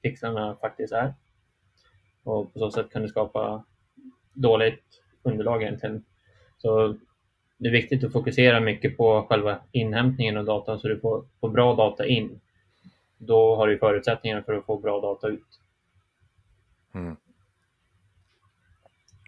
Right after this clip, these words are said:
Speaker 2: Hur, hur tycker du noggrannheten ska vara på markpunkterna? Eh, när, när, när, när duger det med G N S S eller G P S, R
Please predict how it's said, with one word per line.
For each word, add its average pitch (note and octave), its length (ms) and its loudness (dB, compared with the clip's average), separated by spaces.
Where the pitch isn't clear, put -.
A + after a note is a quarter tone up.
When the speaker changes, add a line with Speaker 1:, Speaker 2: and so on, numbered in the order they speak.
Speaker 2:
Hur, A2 260 2
hur A2 160 4
tycker G#2 320 0
du G2+ 160 4
noggrannheten F#2 720 -2
ska F#2 180 0
vara F2 180 4
på E2+ 340 -2
markpunkterna? F2+ 800 -2
Eh, - 280 -18
när, F#2+ 240 0
när, F2+ 440 0
när, F#2 720 0
när G2+ 140 2
duger F#2+ 360 0
det G2 140 4
med F#2 640 2
G G2 60 -2
N F#2+ 100 2
S F#2 220 -2
S D#2+ 300 -2
eller F2 220 -4
G E2+ 160 -2
P - 120 -4
S, - 380 -4
R F#2 160 0